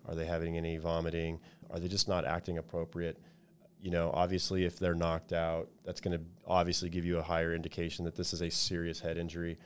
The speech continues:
and that's gonna need a hundred percent transport to the hospital and evaluation. A lot of times, uh, the minor ones are if you, you know,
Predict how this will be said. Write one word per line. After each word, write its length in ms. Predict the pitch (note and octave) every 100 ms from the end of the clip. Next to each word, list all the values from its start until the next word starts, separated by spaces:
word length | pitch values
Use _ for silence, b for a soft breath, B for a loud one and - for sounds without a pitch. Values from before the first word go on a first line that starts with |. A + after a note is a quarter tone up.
| B B
and 100 | E2+
that's 240 | E2 D#2+ -
gonna 180 | E2+
need 320 | D#2+ E2 D#2+ D#2+ E2
a 60 |
hundred 260 | E2+ E2+ D#2+
percent 360 | D#2+ - D#2+ - -
transport 460 | - E2+ E2 - D#2+
to 60 | E2
the 100 | E2
hospital 520 | D#2+ D#2+ - E2+ E2
and 100 | D#2+
evaluation. 720 | D#2 D#2+ D#2 D#2 D2+ - D#2+ D#2+ B B B -
A 40 |
lot 160 | G2 G#2
of 40 |
times, 380 | A2 A2 A2 - -
uh, 360 | F#2 F2+ F2+
the 120 | F2 F2+
minor 360 | F#2 G#2+ B2
ones 300 | C3 C3+ C3+
are 180 | A2+ G2
if 140 | F#2
you, 140 | F#2 F2
you 80 | F2+
know, 240 | F#2 F2